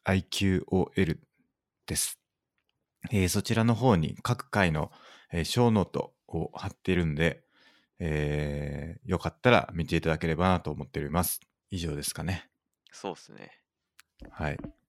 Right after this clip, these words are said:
Speaker 1: じゃあお便り行きましょう。
Speaker 2: お便り。
Speaker 1: お願いします。
Speaker 2: とりあえず一通っすかね。
Speaker 1: はい。
Speaker 2: じゃあ行きます。えー、そういえば十五話の離脱率で思ったけど、一番頭三十秒ぐらいに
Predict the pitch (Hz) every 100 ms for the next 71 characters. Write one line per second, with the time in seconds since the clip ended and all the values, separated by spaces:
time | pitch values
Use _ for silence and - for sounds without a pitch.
0 | _ _ _ - _ _ _ - 90 87
1 | 143 110 82 - 80 82 - _ _ _
2 | _ _ _ - 87 82 - _ _ _
3 | _ 101 95 92 92 87 - - _ 107
4 | 107 - 92 - - - 80 - 67 -
5 | - _ _ _ _ _ _ _ - 87
6 | 78 - _ _ - 82 - 82 78 -
7 | - - - _ - 82 85 - 110 113
8 | 117 120 90 90 90 - _ - 104 104
9 | 107 98 90 90 87 90 92 90 98 87
10 | - 85 87 92 - 87 78 85 82 -
11 | _ _ _ _ _ - - 107 107 110
12 | 113 107 - 104 104 104 104 107 101 107
13 | 90 87 87 82